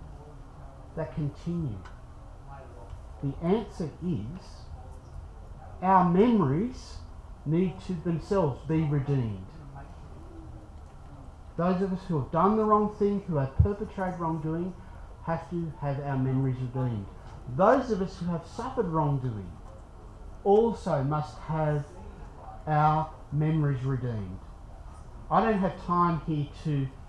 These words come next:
explore the full implications of what I mean by that, but just let me give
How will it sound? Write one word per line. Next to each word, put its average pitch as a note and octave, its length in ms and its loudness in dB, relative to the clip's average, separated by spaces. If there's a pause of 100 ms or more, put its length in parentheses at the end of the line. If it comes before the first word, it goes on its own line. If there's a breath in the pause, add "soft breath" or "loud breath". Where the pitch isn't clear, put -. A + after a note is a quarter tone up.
explore E3 520 -2
the D3 200 -4
full A3 200 4
implications D#3+ 640 0
of C#3 120 -2
what D3+ 140 2
I D3 100 4
mean D3 220 2
by C3 160 2
that, C#3+ 180 0
but F3+ 160 -10
just A3 200 -8
let F#3+ 140 0
me F3 80 2
give D3+ 200 -2